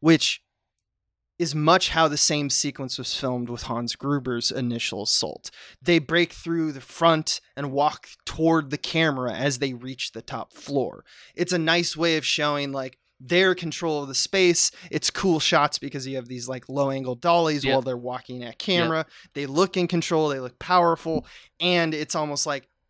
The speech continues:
Speaker 1: they, there's things behind you, the audience member, who's the camera at this point, who are like,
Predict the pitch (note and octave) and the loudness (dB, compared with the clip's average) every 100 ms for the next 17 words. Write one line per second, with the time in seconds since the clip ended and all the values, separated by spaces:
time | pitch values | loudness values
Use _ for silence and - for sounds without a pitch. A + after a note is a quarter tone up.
0 | _ B2+ E3 D#3 _ _ _ D3+ E3 - | _ -6 -4 -4 _ _ _ -4 -2 0
1 | G3+ G3 C#3+ C#3 C#3 G3+ E3+ B2+ D#3+ G#3+ | 0 0 0 -2 0 0 0 0 2 4
2 | D3 C#3 C#3+ D#3 F#3 C#3+ - B2+ B2 B2+ | 4 2 4 4 4 2 -2 -6 -6 -8
3 | C#3 C3+ B2+ B2+ - B2+ - F#3+ D#3+ B2 | -8 -10 -10 -12 -12 -10 -2 0 0 -4
4 | A#2+ B2 C3+ - C#3 D#3+ - - - _ | -8 -10 -12 -10 -10 -12 -16 -20 -20 _
5 | - E3 D#3 C#3 | 0 4 4 4